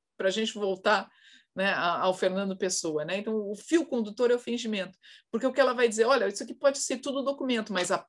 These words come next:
perda da memória é compensada com invenções da fantasia."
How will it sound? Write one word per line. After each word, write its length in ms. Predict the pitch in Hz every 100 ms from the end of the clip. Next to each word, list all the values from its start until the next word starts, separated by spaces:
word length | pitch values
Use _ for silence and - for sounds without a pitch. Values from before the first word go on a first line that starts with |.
| _
perda 340 | - 339 240 220
da 120 | 190
memória 580 | 180 175 226 247 196 180
é 40 |
compensada 600 | 202 214 226 196 208 214
com 160 | 220 233
invenções 880 | 240 226 240 220 - 240 254 233
da 100 | 180
fantasia." 560 | 175 160 156 143 139